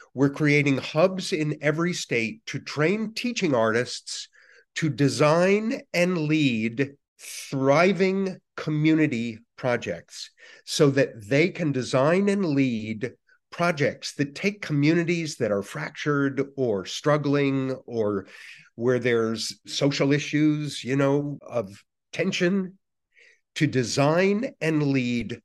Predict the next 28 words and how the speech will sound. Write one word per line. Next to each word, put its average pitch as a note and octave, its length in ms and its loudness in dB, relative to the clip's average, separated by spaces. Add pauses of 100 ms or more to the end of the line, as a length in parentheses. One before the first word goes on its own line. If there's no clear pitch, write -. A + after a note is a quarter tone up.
thriving F3 720 -2
community C#3 580 -2
projects A#2+ 720 -4 (140)
in E3 280 0
those B2+ 300 0
communities. G#2 760 -8 (420)
And B2+ 140 0
if B2 160 -2
we G#3 180 2
can G#3 300 0
get D3+ 420 0
this C#3 400 0
airplane C#3 480 0
to C3+ 120 -2
lift C3+ 400 -2
off, - 560 -2 (500)
we C#3 320 4
will G3 240 4
have B2 580 -2 (380)
a A2+ 100 -2
whole F#3 640 2
region E3+ 440 0
of D3+ 140 -2
the B2+ 80 -2
U C#3 240 2
S G#2+ 320 -2
working E3+ 580 0
together A#2+ 600 -2